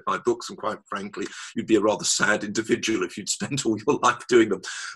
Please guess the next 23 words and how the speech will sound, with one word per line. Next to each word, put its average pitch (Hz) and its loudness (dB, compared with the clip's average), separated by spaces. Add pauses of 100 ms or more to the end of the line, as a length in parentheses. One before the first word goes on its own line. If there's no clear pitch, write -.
But 156 6
as 156 4
I've 160 6
made 143 4
quite 165 4
clear, 104 4
it 107 -2
was 87 -14
very 139 8
explicit - -2
in 92 -6
my 92 -2 (160)
biography 92 -2
of 82 -6
George 92 -4
the 87 -6 (100)
Third, 92 4
and 90 -8
the 92 -8
reason 92 -4
there 85 -2
is 85 -4
because - -6